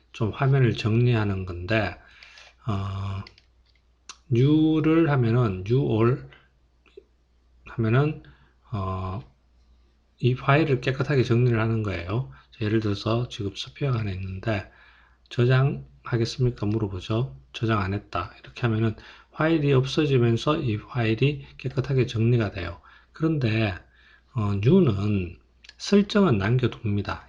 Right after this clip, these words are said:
예를 들어가지고 제가 여기, 음, 세이브로 바꾸고 이거는 로컬로 바꾸고, 자, 이렇게 설정을 나름대로 작업을 하다가 설정을 바꿔놨어요. 그리고 스피어 하나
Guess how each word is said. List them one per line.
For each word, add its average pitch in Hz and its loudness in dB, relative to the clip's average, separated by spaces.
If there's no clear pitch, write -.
예를 120 2
들어가지고 110 -2
제가 104 -2
여기, 131 0
음, 95 -8
세이브로 123 -4
바꾸고 131 -6
이거는 117 0
로컬로 107 -2
바꾸고, 92 -6
자, 117 -8
이렇게 131 0
설정을 165 0
나름대로 101 0
작업을 117 -2
하다가 101 -8
설정을 123 -6
바꿔놨어요. 113 -4
그리고 143 -4
스피어 - -6
하나 117 -2